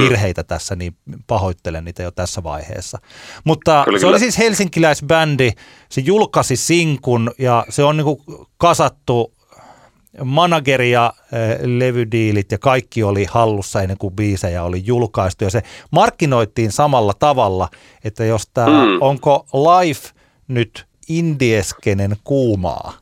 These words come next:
Speaker 2: <laughs> Yhtäläisyyksiä on aika paljon. Mitäs tota, mitäs kuumaalle tapahtui? On, tapahtui sittemmin? Menikö biisit, niin kuin, menikö ne soittoon radiossa ja ootko, ootko sä seurannut Kuuma-yhtyeen, niin kuin, ö, taivalta tän alkulanseeraamisen jälkeen?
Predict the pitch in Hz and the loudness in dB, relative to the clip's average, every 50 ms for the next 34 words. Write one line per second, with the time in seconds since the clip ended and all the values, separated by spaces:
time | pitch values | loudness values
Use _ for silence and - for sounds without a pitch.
0 | _ _ _ - - _ _ _ _ - - - - 190 175 - - 214 - - | _ _ _ -20 -20 _ _ _ _ -16 -10 -2 0 0 0 2 2 0 2 2
1 | 233 214 - - - - 202 214 - - - - - - - 131 127 123 - 127 | 0 0 0 -2 -4 0 2 2 4 2 2 0 -2 0 2 2 2 4 4 4
2 | 120 120 120 120 147 139 - - 151 147 143 151 147 151 143 165 160 143 113 104 | 4 4 4 4 2 0 2 2 2 4 4 4 2 2 2 2 2 2 2 0
3 | 110 123 156 156 233 220 - 196 165 - 156 - - 156 175 202 214 - - 254 | 2 0 2 2 2 2 2 -2 2 2 2 2 2 0 0 0 0 -2 0 0
4 | 233 226 190 160 143 131 127 120 - - 156 147 - 117 - - _ - 101 92 | 2 2 4 4 4 4 4 2 2 2 2 4 4 2 0 -2 _ -2 -2 -2
5 | - - _ _ _ _ _ _ - - 113 110 110 120 120 117 113 - 156 143 | -2 -6 _ _ _ _ _ _ -10 -8 -4 2 4 6 6 6 6 2 0 0
6 | 156 - - - 120 110 135 135 - _ - 101 92 92 95 95 90 87 98 135 | 0 -4 -2 -4 -4 -2 -2 -4 -4 _ 0 0 0 2 0 0 -2 0 0 2
7 | 170 185 175 165 151 - - _ 139 147 160 151 - 113 120 - _ - - 117 | 2 2 2 0 -2 -4 -8 _ 0 2 2 2 2 0 -6 -6 _ -12 -8 -4
8 | 117 113 110 98 107 107 110 113 143 143 147 160 151 - 123 - - 135 127 120 | -2 0 0 2 4 4 4 4 4 2 2 2 2 0 0 0 4 4 4 4
9 | 113 113 - - 104 101 95 92 95 - - _ - - 110 107 101 98 95 92 | 4 2 0 2 4 4 4 2 0 -6 -10 _ 0 0 2 2 4 4 2 2
10 | 90 - - - - 95 92 90 87 87 - - - - - - - - 135 131 | 2 0 -4 0 2 2 4 4 4 2 0 -4 -14 -20 -20 -6 0 0 0 2
11 | - 147 - 127 127 - 151 147 151 156 143 160 143 120 107 101 92 - - 139 | 2 0 2 2 2 2 0 -2 0 2 4 4 4 4 2 0 -2 0 4 4
12 | 123 113 104 98 95 95 - - 104 98 92 92 90 90 95 92 87 95 95 92 | 6 6 6 4 4 2 0 2 4 4 4 4 2 2 0 -2 0 0 0 0
13 | 90 - - - - - - - - - - - - 165 151 123 98 87 82 82 | 0 -2 -4 -2 -2 0 0 0 0 -2 -2 0 2 2 2 2 2 2 0 0
14 | 87 87 87 90 87 92 92 110 107 - - 107 113 117 120 107 - 101 92 90 | -2 0 0 0 2 4 2 2 2 0 0 2 2 2 2 2 0 -2 -2 0
15 | 87 90 90 87 - 95 92 101 98 90 - - - - | 0 -2 -4 -6 -8 -2 0 0 0 0 -2 -10 -20 -20